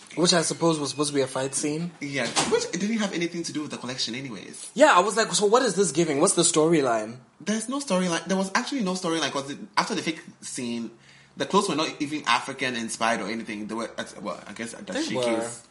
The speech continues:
Speaker 1: They were.
Speaker 2: African
Speaker 1: With,
Speaker 2: inspired.
Speaker 1: when there was
Speaker 2: The
Speaker 1: a little bit of
Speaker 2: dashiki.
Speaker 1: pride. Well,
Speaker 2: Where is dashiki from? Actually, I don't even think it's African.
Speaker 1: It is.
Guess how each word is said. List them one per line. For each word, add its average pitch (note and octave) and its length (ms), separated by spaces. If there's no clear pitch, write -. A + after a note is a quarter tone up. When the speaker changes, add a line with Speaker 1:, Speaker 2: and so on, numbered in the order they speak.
Speaker 1:
They G3 120
were. A#2 120
Speaker 2:
African G2+ 460
Speaker 1:
With, D#3 120
Speaker 2:
inspired. D#3+ 220
Speaker 1:
when E3+ 160
there E3+ 80
was E3 140
Speaker 2:
The - 0
Speaker 1:
a C#3+ 100
little C#3+ 100
bit - 20
of B2 80
Speaker 2:
dashiki. C3+ 80
Speaker 1:
pride. A#2+ 160
Well, G3+ 320
Speaker 2:
Where - 160
is - 80
dashiki - 300
from? - 220
Actually, A2+ 320
I - 20
don't B3 100
even B2 180
think A#2 240
it's - 120
African. - 440
Speaker 1:
It F#3 140
is. D#3 420